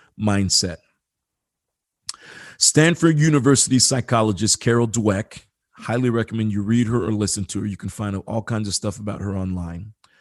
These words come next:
She is one of the leading researchers in the area of growth mindset.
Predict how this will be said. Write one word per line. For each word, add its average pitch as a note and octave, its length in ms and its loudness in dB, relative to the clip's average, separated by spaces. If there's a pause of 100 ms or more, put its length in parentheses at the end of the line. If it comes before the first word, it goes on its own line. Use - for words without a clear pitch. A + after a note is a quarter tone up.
(520)
She - 180 -2
is G#2+ 120 2
one C3+ 160 2
of B2 60 4
the A#2 80 4
leading D3 420 4
researchers A2+ 760 4
in A2 160 2
the G#2 200 0
area A2+ 380 4
of F2+ 260 -4
growth G2+ 320 2
mindset. F#2 600 -4